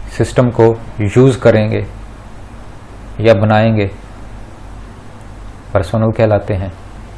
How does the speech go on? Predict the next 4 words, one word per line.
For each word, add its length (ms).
तो 60
कोई 240
भी 120
system 420